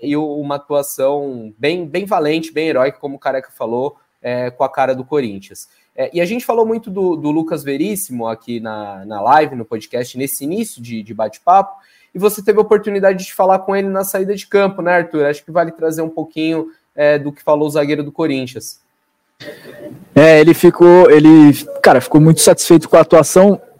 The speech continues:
Speaker 2: mas também a atuação coletiva, assim, foi a grande impressão que me passou, porque o Corinthians, é, teve que,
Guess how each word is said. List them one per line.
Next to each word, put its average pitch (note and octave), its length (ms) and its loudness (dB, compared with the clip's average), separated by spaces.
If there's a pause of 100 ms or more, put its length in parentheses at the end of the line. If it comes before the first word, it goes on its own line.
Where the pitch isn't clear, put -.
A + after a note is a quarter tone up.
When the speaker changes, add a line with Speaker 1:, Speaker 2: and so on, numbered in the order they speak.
(240)
Speaker 2:
mas F3+ 280 4
também G#3+ 180 4
a G#3+ 60 6
atuação A3 340 4
coletiva, G3+ 540 4
assim, D#3 180 2
foi F3 160 4
a E3+ 40 6
grande G#3+ 280 4
impressão A3+ 340 2
que G3 80 -4
me F#3 120 -2
passou, E3 420 2 (300)
porque F3+ 840 6
o E3+ 80 -6
Corinthians, A3 680 -2 (100)
é, E3 160 -4
teve A3 340 -2
que, F#3+ 600 -10